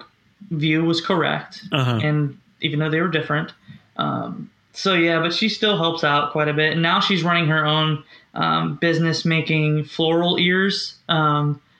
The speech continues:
Speaker 1: like, kinda like Mickey ears.
Speaker 2: But
Speaker 1: It's,
Speaker 2: out
Speaker 1: like,
Speaker 2: of,
Speaker 1: hard to
Speaker 2: like, flowers? Or
Speaker 1: out of flowers and then out of, uh, like, gold wire.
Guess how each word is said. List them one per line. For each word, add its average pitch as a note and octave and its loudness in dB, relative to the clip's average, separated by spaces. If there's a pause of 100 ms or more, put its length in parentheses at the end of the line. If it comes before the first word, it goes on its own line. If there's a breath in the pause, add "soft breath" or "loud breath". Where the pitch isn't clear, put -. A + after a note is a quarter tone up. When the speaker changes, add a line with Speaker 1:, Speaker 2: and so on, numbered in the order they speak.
(240 soft breath)
Speaker 1:
like, D#3+ -4
kinda G#3 0
like E3+ 0
Mickey E3+ 0
ears. F#3 -2 (260)
Speaker 2:
But C3 -2
Speaker 1:
It's, A#2 0
Speaker 2:
out A#2 0
Speaker 1:
like, A#2 0
Speaker 2:
of, - -12
Speaker 1:
hard D#3+ -8
to - -6 (120)
Speaker 2:
like, B2 -2 (140)
flowers? D3 -4 (240)
Or C3 -2 (220)
Speaker 1:
out A3 2
of A3+ -2
flowers G3+ 2
and F#3 2
then F3+ 4
out F3 2
of, D#3+ -4
uh, D#3+ 2
like, D3+ -2
gold E3 0
wire. D#3+ 0